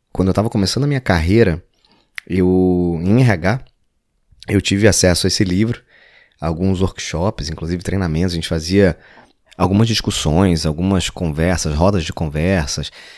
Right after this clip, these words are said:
e era super interessante falar sobre cada um dos hábitos que esse livro carrega. E esse, de fato, é um, é um grande clássico sobre desenvolvimento pessoal, negócio.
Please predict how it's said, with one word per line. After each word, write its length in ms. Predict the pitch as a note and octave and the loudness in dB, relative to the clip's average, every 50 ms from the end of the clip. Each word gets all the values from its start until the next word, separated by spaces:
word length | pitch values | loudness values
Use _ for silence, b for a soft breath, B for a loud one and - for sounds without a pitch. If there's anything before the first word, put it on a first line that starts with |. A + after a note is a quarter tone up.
| B B B | B B B
e 120 | F#2+ F#2+ G2+ | 2 2 4
era 120 | G#2 G#2+ | 4 2
super 460 | - - - - - A2 - B2 A#2 | 0 -4 -8 -8 -10 -2 0 0 2
interessante 920 | B2+ A2+ G#2+ - G#2+ G#2 F2 - - - F2+ F2 E2+ E2 - - F2+ F2 - _ _ | 2 2 2 2 2 2 2 0 -2 -2 -2 -2 -2 -2 -4 -8 -8 -8 -12 _ _
falar 360 | _ - - G#2 F#2+ F2+ F2+ F2 | _ -4 -2 0 0 2 0 -2
sobre 240 | - - E2+ D#2+ | -2 -2 -4 -6
cada 280 | D#2+ - G2 G2 G2+ F#2+ | -2 0 0 0 2 2
um 200 | F2 F2+ F2+ F2+ b b b b b b b b | 2 2 2 0 b b b b b b b b
dos 340 | - F#2 F2+ G2 G2 F#2 F2+ | -12 -2 2 2 2 2 2
hábitos 520 | F#2 F2+ G2 F2+ F2 E2 - F2 D#2 - - | 2 2 2 2 0 -2 -4 -4 -6 -6 -4
que 100 | - F2 | -4 -4
esse 220 | E2 - - F2 | -4 -2 -2 -2
livro 520 | E2 D#2+ E2 E2 D2+ E2 E2+ E2+ E2+ E2 | 0 0 0 0 0 0 0 0 0 0
carrega. 480 | - - G2 F#2 E2 D2 C#2 C2+ C2 B1+ B B B B B B B B B B B B B - | 0 -2 -2 -2 -2 -2 -4 -6 -10 -12 B B B B B B B B B B B B B 2
E 80 | - C3 | 4 4
esse, 280 | D#3 - - D3+ A#2+ | 4 4 4 2 2
de 180 | F#2+ F2+ G2 G2 | 2 -2 -4 -2
fato, 240 | - A#2 A#2 - B2 | 0 0 0 2 2
é 40 | |
um, 260 | A2+ G#2+ F#2+ F2+ E2 F#2 | 0 0 0 -2 -4 -6
é 20 | |
um 120 | F2+ F2+ | -8 -4
grande 260 | E2+ F2 F#2+ G#2+ F#2+ - | -2 0 0 0 -2 -4
clássico 500 | - - E2+ F2 E2+ - - - - D#2+ | -6 -4 -2 -2 -2 -2 -4 -6 -8 -6
sobre 280 | - E2+ D#2+ D#2+ E2 | -6 -4 -4 -4 -4
desenvolvimento 500 | D#2 D#2+ F2 E2 E2 E2+ D#2+ F2 E2 - | -4 -2 -4 -4 -2 -2 -2 -4 -4 -4
pessoal, 880 | - E2 D#2+ - - D#2+ D2+ D2+ E2+ F2+ F2+ F2 E2 D#2+ D2+ D2 D2 D2 | -6 -8 -8 -6 -6 -6 -2 0 0 2 2 2 0 -2 -2 -4 -6 -6
negócio. 680 | D#2+ E2 D#2 D2 D#2+ D#2+ E2+ F2+ F2+ - - E2+ E2+ | -4 -4 -4 -2 -2 0 0 -2 -2 -4 -6 -8 -10